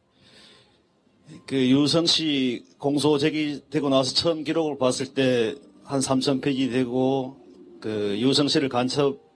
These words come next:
뒷받침하는 진술자들 진술이 한 이십오 명 정도 나왔었습니다. 근데, 어, 정말 한, 전화를 제가 한 두 통화 해보니까 유성 씨가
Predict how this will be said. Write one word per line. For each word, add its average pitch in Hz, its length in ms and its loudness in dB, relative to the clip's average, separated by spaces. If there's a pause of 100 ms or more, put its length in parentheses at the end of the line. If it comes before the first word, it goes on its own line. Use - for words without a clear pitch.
(1040)
뒷받침하는 131 760 0
진술자들 127 800 0
진술이 123 400 -4
한 110 420 -4 (1080)
이십오 127 400 4
명 135 180 4
정도 113 340 0
나왔었습니다. 92 880 -4
근데, 117 480 -2 (1400)
어, 101 480 -2
정말 131 480 2
한, 151 320 -6
전화를 139 440 2
제가 131 200 -2
한 127 220 -4
두 - 180 -6
통화 180 320 2
해보니까 120 880 -2 (1300)
유성 147 400 2
씨가 147 300 0